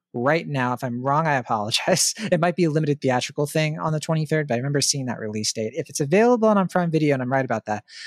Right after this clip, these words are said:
please consider checking it out. And actually, I'm looking at a poster right now. It says December twenty-fifth, Prime Video. So maybe it did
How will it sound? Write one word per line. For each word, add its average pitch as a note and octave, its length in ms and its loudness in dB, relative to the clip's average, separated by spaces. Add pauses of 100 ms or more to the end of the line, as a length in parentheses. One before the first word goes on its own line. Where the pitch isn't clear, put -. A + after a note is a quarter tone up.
(280)
please D#3+ 260 2
consider B2 580 -2 (280)
checking C3 400 -2
it A#2+ 120 2
out. G#2+ 280 2
And A#2+ 260 0
actually, D3+ 380 0
I'm C3 160 -4
looking D3+ 380 0 (220)
at C3+ 120 -2
a B2 40 -2
poster D3 360 0
right B2 140 0
now. B2 160 0
It A#2+ 40 0
says A#2+ 200 -2
December F3+ 340 2
twenty-fifth, D3 720 -2
Prime G#2 240 -6
Video. G2 260 -2
So - 160 -2
maybe E3+ 300 4
it D3+ 100 2
did D3 240 0